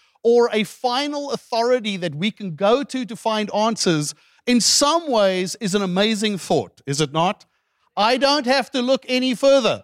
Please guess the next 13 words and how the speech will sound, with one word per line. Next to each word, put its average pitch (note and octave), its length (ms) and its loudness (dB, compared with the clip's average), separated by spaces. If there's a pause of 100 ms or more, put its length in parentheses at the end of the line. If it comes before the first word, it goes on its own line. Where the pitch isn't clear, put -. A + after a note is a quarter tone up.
(120)
I G#3 120 2
don't C4+ 140 2
have C4 160 -2
to B3 80 -6
figure B3 380 -2
anything A#3+ 420 0
out. B3 340 2
I A3 140 0
don't C4+ 140 -4
have B3 180 -4
to C4 80 -8
be A#3+ 140 -2
creative. B3 760 0